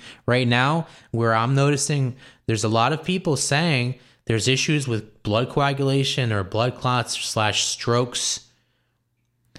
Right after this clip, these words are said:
So right now, the alarm bells are going off in my head right now and saying, you know, my instincts were correct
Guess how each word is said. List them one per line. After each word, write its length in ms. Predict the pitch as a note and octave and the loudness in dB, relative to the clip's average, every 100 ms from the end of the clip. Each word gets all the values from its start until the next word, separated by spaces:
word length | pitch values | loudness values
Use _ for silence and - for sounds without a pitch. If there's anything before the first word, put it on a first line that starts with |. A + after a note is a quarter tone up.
| - | -4
So 360 | - B2+ B2 B2 | 0 2 2 0
right 280 | A#2 C3+ C#3+ | 2 0 2
now, 360 | C3 C3+ F3 | 2 2 2
the 120 | D#3+ A#2+ | 0 0
alarm 320 | A#2 B2+ C3+ | 2 2 2
bells 220 | B2+ A#2 | 0 0
are 60 | A2 | 0
going 260 | A#2 B2 | 0 2
off 180 | A#2+ - | 0 0
in 60 | G#2+ | -2
my 200 | G#2 A#2+ | 0 0
head 260 | C3 C3 | 0 0
right 160 | C3 B2+ | 0 0
now 180 | B2+ B2+ | 2 2
and 100 | B2 | 0
saying, 380 | A#2+ A2 G#2 - - _ _ | 0 0 -2 -8 -20 _ _
you 100 | A2+ | -2
know, 140 | A2+ A2+ | 0 2
my 220 | A2 A2+ | 2 2
instincts 460 | C#3 C3+ C#3 B2 - | 0 0 -2 -2 -2
were 100 | A2 | -2
correct 580 | B2 B2 A#2 - - | 0 2 0 -4 -20